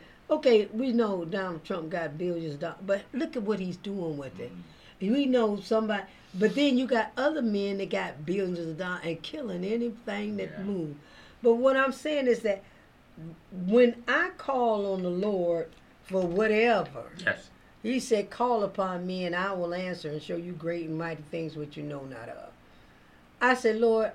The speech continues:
Speaker 1: I need this, I need that." The Lord supplies my need.
Speaker 2: That's good.
Speaker 1: I'm not going out here trying to make myself wealthy or stuff. I'm not
Speaker 2: Yeah.
Speaker 1: interested in that.
Speaker 2: Praise God.
Speaker 1: I'm not interested in trying to fix the money thing in my life.
Speaker 2: Yeah,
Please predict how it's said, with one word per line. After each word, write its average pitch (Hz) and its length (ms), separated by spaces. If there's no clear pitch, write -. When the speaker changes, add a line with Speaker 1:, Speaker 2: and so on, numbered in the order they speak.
Speaker 1:
I 226 140
need 214 300
this, 160 240
I 170 160
need 185 320
that." 135 260
The 226 100
Lord 285 540
supplies 277 800
my 185 280
need. 175 200
Speaker 2:
That's 143 180
good. 101 300
Speaker 1:
I'm 311 260
not 339 260
going 277 260
out 262 180
here 247 160
trying 240 440
to 180 120
make 220 440
myself 220 600
wealthy 190 640
or 165 100
stuff. 208 380
I'm 339 260
not 339 200
Speaker 2:
Yeah. 349 120
Speaker 1:
interested 185 580
in 165 200
that. 156 180
Speaker 2:
Praise - 200
God. 147 140
Speaker 1:
I'm 285 200
not 320 260
interested 254 720
in 208 200
trying 240 340
to 185 80
fix - 500
the 220 140
money 208 440
thing 165 440
in 180 140
my 180 160
life. 175 340
Speaker 2:
Yeah, 101 160